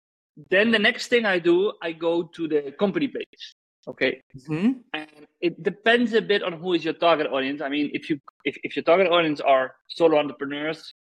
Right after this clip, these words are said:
Speaker 1: often their company page is non-existing, or at least
Speaker 2: Right.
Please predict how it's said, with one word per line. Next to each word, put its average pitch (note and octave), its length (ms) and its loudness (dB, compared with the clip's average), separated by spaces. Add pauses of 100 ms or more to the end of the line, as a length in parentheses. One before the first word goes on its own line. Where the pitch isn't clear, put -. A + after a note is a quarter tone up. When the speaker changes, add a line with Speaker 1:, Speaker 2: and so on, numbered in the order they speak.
(180)
Speaker 1:
often D#3 340 -2
their C3+ 120 2
company C#3 380 -2
page C3 500 0
is B2 140 -2
non-existing, C3 880 0
or B2 120 2
at A#2 100 -4
least C3 320 -4
Speaker 2:
Right. G#2+ 200 -8